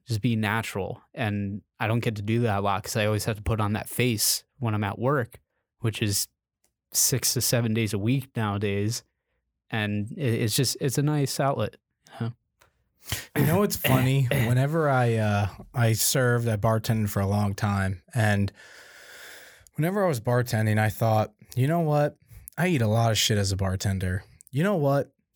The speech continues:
Speaker 2: I have to suck up a lot as a bartender. You know what? I have to just take it, and it sucks, and it's a grind."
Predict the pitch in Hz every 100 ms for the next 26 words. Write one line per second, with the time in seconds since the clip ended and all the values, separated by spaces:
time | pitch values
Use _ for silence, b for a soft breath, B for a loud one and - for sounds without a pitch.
0 | - 127 147 139 123 117 101 92 - -
1 | 123 117 107 101 101 98 104 101 101 101
2 | - 98 104 151 190 165 170 170 - 131
3 | 127 110 - 101 101 95 - - _ _
4 | _ _ _ _ _ _ - 127 107 123
5 | 113 110 _ _ _ 110 107 104 101 -
6 | 127 - 117 110 110 - - - 104 104
7 | - 117 110 107 101 101 101